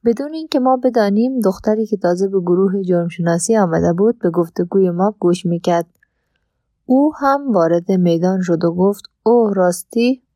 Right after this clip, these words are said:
خب من هم از جانداران تکسلولی آمدم.» ما و دیوید با تردید رو به او کردیم. ما به درستی نمی‌دانستیم این دختر کیست. با این حال او هنوز می‌خواست با ما بحث کند.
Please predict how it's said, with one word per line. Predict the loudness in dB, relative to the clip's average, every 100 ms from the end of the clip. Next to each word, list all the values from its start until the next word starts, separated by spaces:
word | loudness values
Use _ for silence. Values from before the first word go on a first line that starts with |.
| _
خب | -2
من | 2 2 0
هم | 0 0 2
از | 0 -2 -10 _ _ _ _
جانداران | 0 2 2 2 2 0 0
تکسلولی | -2 0 0 2 2 2 2
آمدم.» | 2 2 2 0 0 -2 -8 _ _ _ 0
ما | 2 2
و |
دیوید | 2 0 0 0
با | -2
تردید | -2 -2 -2 0 -2 _ _ _ _ _ _ -2
رو | -2
به | 2
او | 0 0
کردیم. | -2 -2 -2 -4 -6 _ _ _
ما | -2 0
به | 0
درستی | 0 0 0 -2 0
نمی‌دانستیم | 2 2 0 0 -2 -4 -2 0
این | 0
دختر | -2 -4 -2 -2 -2 -4
کیست. | -4 -2 -6 _ _ _ _ _ _ _ _ _ _ _ _ _ _ _ -20 _ _ -2
با | 0
این | 0 -4
حال | -4 -2 0
او | 0 -2
هنوز | -2 -2 -2
می‌خواست | -2 -4 -4 -4 -4
با | -2 -2
ما | -4 -4
بحث | -4 -4 -10 -4
کند. | -2 -2 -4